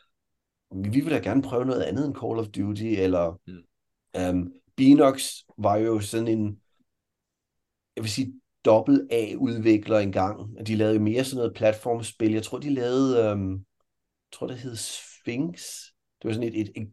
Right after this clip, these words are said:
Speaker 1: egyptisk
Speaker 2: Nå, ja, ja, ja. Ja.
Speaker 1: spil.
Speaker 2: Ja.
Speaker 1: Og de lavede også mange af de der, øhm, øh, f-, s-, filmlicensspil.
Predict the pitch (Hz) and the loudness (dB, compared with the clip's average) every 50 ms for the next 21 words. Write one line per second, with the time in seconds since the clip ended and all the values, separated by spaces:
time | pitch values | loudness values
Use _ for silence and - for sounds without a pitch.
0 | - - - 135 - - - 143 139 - - 143 139 139 160 185 196 202 208 208 | -18 -10 -8 -8 -8 -4 -6 -6 -6 -4 -6 -2 0 2 4 6 6 6 4 4
1 | 202 196 175 160 - 127 147 165 151 123 113 104 87 92 - _ _ _ - 107 | 4 2 2 0 0 0 0 2 2 0 0 0 -2 -4 -8 _ _ _ -4 -2
2 | 107 - 113 113 113 113 - _ _ _ _ _ _ _ _ _ - - - - | -2 0 -2 -2 -4 -6 -12 _ _ _ _ _ _ _ _ _ -8 -8 -8 -8
3 | - - _ _ _ - 117 117 113 107 120 123 113 117 117 113 110 113 113 117 | -12 -18 _ _ _ 4 4 4 4 4 0 2 4 4 6 6 4 2 0 0
4 | 120 113 117 120 123 120 120 113 127 127 120 113 107 104 101 101 98 95 92 90 | 0 -2 -2 -2 -4 -6 -6 -4 -2 2 4 6 6 6 6 4 2 2 0 -2
5 | 92 92 92 90 _ _ _ _ _ _ _ _ _ 101 101 98 95 92 90 98 | -4 -6 -8 -10 _ _ _ _ _ _ _ _ _ -10 -8 -8 -6 -6 -8 -10
6 | 98 - _ _ _ _ _ _ _ _ _ _ _ _ - - - - _ _ | -12 -14 _ _ _ _ _ _ _ _ _ _ _ _ -20 -20 -20 -20 _ _
7 | _ _ _ _ - - - - - _ _ _ _ - - _ _ _ _ 151 | _ _ _ _ -16 -14 -14 -14 -16 _ _ _ _ -20 -20 _ _ _ _ 6
8 | 139 139 139 127 120 127 110 - - 120 104 90 - - - - - - - - | 6 8 6 4 0 -4 -6 -2 -2 -2 -2 -4 -6 -10 -12 -12 -12 -12 -4 -2
9 | 110 98 104 104 104 | 0 0 0 0 -2